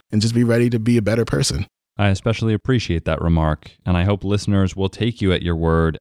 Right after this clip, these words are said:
Speaker 2: and follow that counsel. The only thing I would emphasize for listeners' consideration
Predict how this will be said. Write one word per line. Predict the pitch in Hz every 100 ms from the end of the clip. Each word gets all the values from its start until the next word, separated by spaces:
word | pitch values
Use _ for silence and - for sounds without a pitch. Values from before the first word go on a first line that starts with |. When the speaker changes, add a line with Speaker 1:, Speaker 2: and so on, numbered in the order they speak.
| -
Speaker 2:
and | 101 98
follow | 110 135 151
that | 131 -
counsel. | - 135 - 76 60 95 _ _ -
The | 101 131
only | 175 208
thing | 185 175 156
I | 104 131
would | 139
emphasize | 90 98 95 87 92 85 98
for | - 92 85
listeners' | 92 95 95 90
consideration | - 90 - 90 87 87 92 90 87